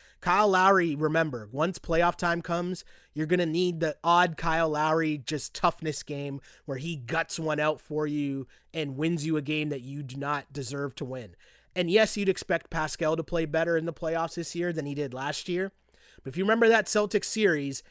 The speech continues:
the Raptors went as Kyle Lowry went. When Kyle Lowry played well and got off to a good start, the Raptors won those games.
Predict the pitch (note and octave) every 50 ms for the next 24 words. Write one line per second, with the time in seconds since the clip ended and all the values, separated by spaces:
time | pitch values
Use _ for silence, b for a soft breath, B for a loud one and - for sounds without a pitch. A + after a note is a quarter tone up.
0 | b b b b b _ _ _ - D3 C#3 C#3+ E3 F#3 G3 - - G#3 G3 G3
1 | E3 D#3+ E3 F3 F3+ G3+ G3+ - - D3 - - - E3 E3 E3 D#3+ D3 C#3+ D3
2 | D#3 D#3 D3+ C#3+ B2+ A2+ A2 F#2+ E2+ - A2+ A#2 A#2+ - E3 F3 F#3+ G#3+ G#3 G#3
3 | G#3 G#3+ G#3+ G3+ G3 - - G3 G3 F#3 E3 E3 E3+ F#3 G#3 A#3 A#3+ b b b
4 | b - C#3+ C3+ D3+ D#3 D#3+ E3+ E3 - - E3 D#3 D3+ F3 E3 - - F3 F3
5 | G3 G#3 - - D#3 D3 D#3 D#3+ D#3+ - E3 C#3 A#2 B2 D3 D#3+ D#3+ D3 B2+ A#2
6 | G#2+ G#2 A2+ G2+ F#2+ F2+ - -